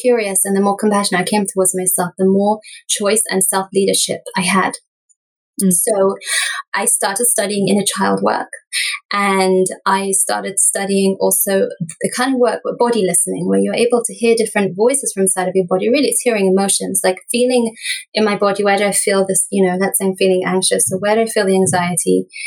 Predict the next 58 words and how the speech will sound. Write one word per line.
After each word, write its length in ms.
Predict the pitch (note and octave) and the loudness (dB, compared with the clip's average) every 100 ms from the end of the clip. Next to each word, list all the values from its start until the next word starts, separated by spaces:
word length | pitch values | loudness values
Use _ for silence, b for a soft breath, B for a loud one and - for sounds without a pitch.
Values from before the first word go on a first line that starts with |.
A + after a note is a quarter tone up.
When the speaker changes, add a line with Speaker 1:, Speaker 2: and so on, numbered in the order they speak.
| B B - | B B -4
Speaker 1:
And 100 | G3 | 0
imagining 440 | G#3 A#3 A#3+ A#3+ | 2 2 0 0
there 100 | G#3+ | 0
was, 120 | G#3 | 0
like, 160 | G3+ G3+ | -2 0
a 40 | |
little 360 | G3 G#3 G#3+ G#3 | 0 2 2 0
me, 300 | G#3+ G3 F3+ E3+ | 0 2 0 -2
like, 220 | E3+ - | -4 -2
just 160 | - - | -2 -2
kind 100 | G3 | 0
of 120 | F#3 F#3 | -2 0
going 400 | G3 G3 F#3+ - F3 | 0 2 0 -2 -2
down 240 | F#3 G3 | 0 2
in 80 | F#3+ | 2
my 100 | F#3+ | 0
body 320 | F#3 F#3 F#3 - | 2 0 0 -4
to 80 | |
sit 200 | F3+ E3 F#3+ | -2 0 0
next 240 | F#3+ - | -2 0
to 80 | F#3 | 0
that 160 | F3 - - | 0 -2 0
part 200 | F3 - B B B B | 0 0 B B B B
and 120 | F#3+ G3 | -2 -2
to 80 | G3+ | 0
have 120 | G#3+ | -2
a 60 | |
conversation, 580 | - G#3 G#3 C#4+ C4 F#3 | -2 -4 -2 0 0 -2
like, 140 | F#3 F#3+ | -2 -2
just 140 | - - | -2 0
poke 220 | A#3 G#3+ | -2 -2
it 60 | |
and 100 | F#3+ | -4
say, 80 | F3+ F#3 | -2 -2
like, 120 | - - | -2 -2
"Hey, 260 | B3 B3 - - | 0 0 -2 -6
<laughs> 120 | - | -4
what's 200 | B3 - A#3 | -2 -2 -2
up?" 140 | - - B B | -4 -6 B B
and 100 | F#3+ | -2
see 120 | - A#3+ | 0 0
what 80 | - | -2
would 120 | - | -2
happen. 260 | A3 F#3+ | -2 -2
Sometimes 320 | F3+ A3 A3+ G#3+ | -2 0 0 0
it 40 | |
would 100 | G3 | 0
just 180 | F#3 - _ - G3+ | 0 -2 _ -10 -2
roar 220 | G#3+ F#3+ F#3 | 0 2 0
back, 260 | E3 - - _ _ | -2 -4 -10 _ _
"Go 140 | - - - | -2 0 0
away." 340 | F#4+ - - - B B B B B | 0 -2 -4 -6 B B B B B
And 100 | A3+ | -2
sometimes 480 | - C4 C4 B3+ A#3+ | 2 2 2 2 2
it 80 | A#3+ | 2
would 120 | A3 A3 | 0 0
be 160 | A3+ G#3+ | 0 2
like 260 | G#3 - | 0 -2